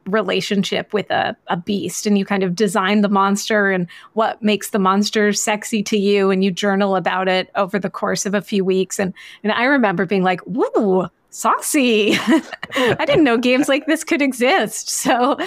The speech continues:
I'll, I'll recommend that. I mean, I know that journaling games and solo games now are, are not uncommon, but it's really cool to look back to a game that I think probably kind of led the way for a lot of them.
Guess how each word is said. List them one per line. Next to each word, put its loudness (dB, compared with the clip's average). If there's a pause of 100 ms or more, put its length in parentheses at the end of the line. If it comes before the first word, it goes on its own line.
(260)
I'll, 2
I'll 2
recommend 0
that. 0
I 0
mean, 0
I 0
know 2
that -2
journaling 0
games -2
and -4
solo -2
games -4
now 0
are, 0
are -2 (280)
not 0
uncommon, -4
but 0 (180)
it's -6 (180)
really 0
cool 0
to -2
look -4
back -4
to -2
a 0
game -2
that -4
I -2
think -8
probably -6
kind -10
of -14
led -4
the -8
way -4
for -6
a -2
lot -4
of -14
them. -8